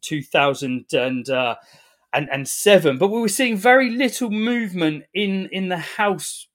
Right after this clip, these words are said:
builders, uh, particularly those listed on the, on the footsie one hundred, Alan. I mean, do you think that the, um, th-, the market's looking at this and, and thinking that,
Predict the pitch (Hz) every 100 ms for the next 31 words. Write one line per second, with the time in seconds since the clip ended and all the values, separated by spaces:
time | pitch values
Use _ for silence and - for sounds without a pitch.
0 | _ 160 143 127 120 110 - - 143 135
1 | - - - 170 190 180 151 165 - 156
2 | 156 151 151 151 202 185 160 156 175 170
3 | 139 131 120 117 - - _ 160 196 196
4 | 151 156 254 254 254 269 196 190 190 -
5 | 233 220 208 190 - _ _ _ - 185
6 | 196 160 131 269 - 147 135 160 196 214
7 | 202 - 180 156 196 220 - 196 156 156
8 | 151 165 - 175 - 208 196 185 180 165